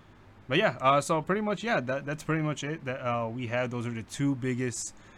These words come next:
uh, news. Those are the two hot laps that we have. Uh, and yeah, thank you guys so much for listening. Um, wait again, you know, we'll see you again on Friday.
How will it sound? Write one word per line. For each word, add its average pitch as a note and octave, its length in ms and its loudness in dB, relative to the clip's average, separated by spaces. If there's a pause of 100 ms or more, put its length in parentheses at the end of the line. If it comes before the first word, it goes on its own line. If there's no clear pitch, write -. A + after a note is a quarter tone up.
(300)
uh, A2+ 200 0
news. A#2+ 480 -2
Those G#2+ 220 -6
are G#2 60 -6
the G2+ 100 -8
two B2+ 220 -4
hot A#2+ 260 0
laps A2+ 260 -2
that A2+ 100 -8
we G#2 140 -8
have. D#3 460 0 (560)
Uh, G#2 560 -2 (300)
and A#2 600 -2
yeah, D3+ 200 0
thank B2+ 260 -4
you C3 60 -4
guys B2 180 -2
so C3+ 140 -4
much B2 180 -4
for A#2 140 -8
listening. C#3 640 -4
Um, G#2 480 -8 (240)
wait C3 200 -2
again, A#2+ 560 -4 (120)
you A#2+ 80 -8
know, G#2+ 120 -6
we'll A#2 160 -6
see C3+ 140 -6
you B2 100 -4
again A#2 260 -4
on A2 280 -4
Friday. D3+ 640 -2